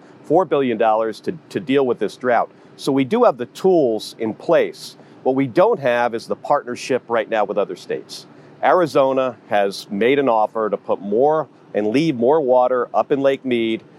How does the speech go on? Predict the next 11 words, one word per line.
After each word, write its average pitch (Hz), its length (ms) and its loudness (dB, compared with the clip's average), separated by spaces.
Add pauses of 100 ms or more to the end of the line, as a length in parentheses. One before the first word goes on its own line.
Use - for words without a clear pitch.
(300)
by 120 180 2
far 135 340 0
than 110 160 -4
any 117 180 0
other 110 160 0
state. 113 500 -2
So - 180 -4
we 117 140 -4
need 147 540 0
the 127 140 -2
other 131 360 2